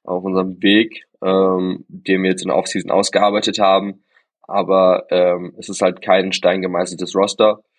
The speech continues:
ähm, sondern wirklich ein dynamisches, ähm, dynamisches Grundkonzept, wo halt auch viele Sachen miteinander zusammenhängen.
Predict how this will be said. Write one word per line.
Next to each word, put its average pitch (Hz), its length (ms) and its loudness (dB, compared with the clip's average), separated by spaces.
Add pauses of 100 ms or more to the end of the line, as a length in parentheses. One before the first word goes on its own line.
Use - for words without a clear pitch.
(220)
ähm, 90 240 -4
sondern 92 280 -4
wirklich 92 220 -6
ein 92 80 -10
dynamisches, 92 840 -2
ähm, 90 460 -4 (160)
dynamisches 95 720 -4 (800)
Grundkonzept, 104 760 0
wo 104 60 0
halt 92 80 2
auch 95 120 -4
viele 107 220 0
Sachen 101 300 0
miteinander 98 360 -2
zusammenhängen. 98 680 -2